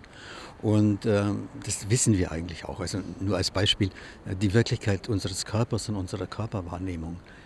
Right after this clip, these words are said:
Wenn sie uns in Ruhe lässt, ähm, müssen wir uns nicht viel drum kümmern. Aber wenn uns halt irgendwas wehtut, wenn wir krank sind,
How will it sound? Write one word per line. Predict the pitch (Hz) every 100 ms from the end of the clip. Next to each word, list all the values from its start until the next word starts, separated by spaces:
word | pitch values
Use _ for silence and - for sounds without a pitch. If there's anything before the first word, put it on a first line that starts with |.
| -
Wenn | 123
sie | 123
uns | 127 131
in | 120
Ruhe | 135 202 175
lässt, | 98 95 - - - - - -
ähm, | 117 117 123 127 131
müssen | 131 139 139
wir |
uns | 127 120
nicht | -
viel | 127
drum | 110 101
kümmern. | - 101 92 92 - - -
Aber | 104 104
wenn | 117 123
uns | 107
halt | 117
irgendwas | 123 120 110 104
wehtut, | 120 - 107 98
wenn | 101
wir | 104
krank | - 101 110
sind, | 113